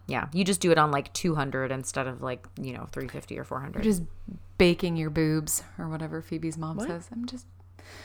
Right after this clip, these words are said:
Speaker 2: when the erotery. I feel like you, you baking your
Speaker 1: Oh.
Speaker 2: roses is, like, just
Speaker 1: Glazing her
Speaker 2: just
Speaker 1: nipples.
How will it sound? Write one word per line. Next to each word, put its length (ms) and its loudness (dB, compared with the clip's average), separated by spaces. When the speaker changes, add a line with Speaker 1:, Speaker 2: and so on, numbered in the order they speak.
Speaker 2:
when 180 0
the 140 2
erotery. 680 2
I 320 -14
feel 80 -6
like 160 -6
you, 220 -4
you 180 2
baking 420 0
your 100 12
Speaker 1:
Oh. 420 12
Speaker 2:
roses 240 2
is, 180 -6
like, 160 -4
just 220 -6
Speaker 1:
Glazing 520 8
her 120 4
Speaker 2:
just 140 4
Speaker 1:
nipples. 520 2